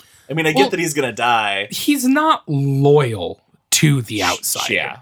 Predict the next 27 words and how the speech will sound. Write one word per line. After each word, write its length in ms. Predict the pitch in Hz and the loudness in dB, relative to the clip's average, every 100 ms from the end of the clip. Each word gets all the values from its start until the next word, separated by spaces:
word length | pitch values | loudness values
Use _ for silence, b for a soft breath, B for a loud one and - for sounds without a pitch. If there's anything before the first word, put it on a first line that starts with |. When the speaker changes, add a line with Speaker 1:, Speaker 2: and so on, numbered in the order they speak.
| b b - | b b 0
Speaker 2:
Loyalty 500 | 160 294 262 - 170 | 2 4 0 0 2
doesn't 320 | 156 135 113 | 2 0 -4
come 180 | 139 123 | -2 0
into 320 | 139 - 175 | 0 2 2
it 80 | 180 | 2
with 100 | 175 | 0
Jack 260 | - 190 | 0 0
Hoskins 460 | - 180 175 202 202 | -2 -4 -2 -2 -4
for 280 | - 113 107 - | -4 -4 -6 -8
anyone, 520 | 104 139 185 208 240 | -6 -2 2 2 2
I 100 | 240 | 0
don't 300 | 240 254 226 - | 2 2 2 2
think. 320 | 262 269 196 | 2 2 2
Speaker 1:
<laughs> 280 | 208 190 165 B B B - | 0 -2 -12 B B B -10
Speaker 2:
He 600 | 156 214 220 208 190 156 | -6 -2 0 0 -2 -4
sees 680 | - 156 147 123 110 104 - | -4 -2 -2 -2 -4 -6 -10
the 320 | 123 120 113 | -6 -4 -4
end 300 | 110 101 - | -6 -10 -16
coming. 480 | - 127 95 90 87 | -8 -6 -6 -10 -12
He's 440 | 85 117 104 104 - - | -16 -14 -12 -10 -6 0
obviously 680 | 143 156 147 131 135 123 | 0 2 0 -2 -2 -4
failed 840 | 117 - - 120 113 104 101 101 101 _ - 139 123 | -4 -8 -4 -2 -2 -6 -10 -12 -18 _ -10 -10 -10
his 360 | - - 123 113 | -6 -4 -2 0
mission 560 | 131 175 175 135 117 | 2 2 0 -2 -2
for 340 | 113 - 156 156 | -2 2 4 4
the 160 | 127 | 0
outsider. 800 | 110 101 - 101 92 92 90 87 | -4 -4 -4 -4 -4 -6 -8 -12